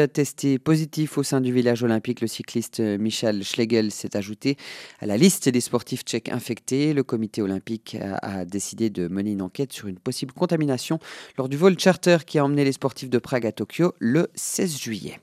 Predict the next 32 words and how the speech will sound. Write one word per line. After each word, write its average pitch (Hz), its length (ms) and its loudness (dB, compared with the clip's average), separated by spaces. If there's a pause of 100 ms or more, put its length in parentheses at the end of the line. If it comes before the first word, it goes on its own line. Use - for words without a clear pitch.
(680)
En 160 80 -2
football, 185 400 8
bonne 190 160 8
opération 170 680 6
pour 151 180 2
le 143 100 8
F 139 60 2
C - 180 0
Bâle. 139 280 6
Le 143 100 6
club 131 220 2
rhénan 123 320 4
a 107 60 2
pris - 180 -4
l'avantage 98 440 0
hier 107 160 4
sur 95 200 -6
le 90 100 0
Partizani 120 680 2
Tirana 123 580 0
au 123 100 2
terme 113 320 -2
du 104 120 -4
match 123 240 0
aller 135 180 4
du 131 140 -4
deuxième 180 320 6
tour 180 180 4
qualificatif 147 720 2
de 143 100 0
Conference 110 540 -4
League. 143 320 0